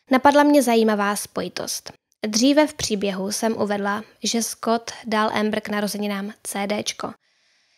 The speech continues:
Jde o ten incident, kdy jí ty dárky ukryl do keře. To album neslo název Uteč se mnou nebo Odejdi se mnou, Pojď se mnou pryč.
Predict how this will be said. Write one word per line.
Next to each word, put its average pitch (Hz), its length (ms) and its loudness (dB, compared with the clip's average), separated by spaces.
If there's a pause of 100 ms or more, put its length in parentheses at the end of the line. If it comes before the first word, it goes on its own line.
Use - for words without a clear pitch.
(140)
Jde 240 300 4
o 240 80 4
ten 233 240 4
incident, 202 640 0
kdy 196 240 0
jí 190 420 2
ty 196 180 -2
dárky 180 560 -2
ukryl 170 300 -6
do 180 120 -8
keře. - 280 -2 (440)
To 247 180 4 (160)
album 196 440 4
neslo 247 300 2
název 214 680 0 (520)
Uteč 208 400 0
se - 200 -4
mnou 180 200 -4
nebo 180 240 -4
Odejdi 190 460 -2
se - 140 -8
mnou, 175 300 -6 (280)
Pojď 185 200 -6
se 180 80 -8
mnou 175 140 -6
pryč. - 320 -8